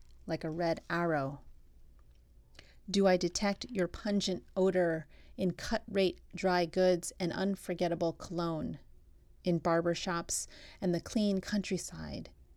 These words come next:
in sweet water? This is what you are,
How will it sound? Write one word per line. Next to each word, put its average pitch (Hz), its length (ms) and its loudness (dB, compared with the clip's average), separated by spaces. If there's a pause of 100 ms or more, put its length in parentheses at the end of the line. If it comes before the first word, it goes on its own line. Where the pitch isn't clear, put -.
(480)
in 175 160 2
sweet - 320 -2
water? 170 460 -2 (1300)
This 247 220 2
is 202 140 0
what 190 200 2
you 185 200 0
are, 147 420 -6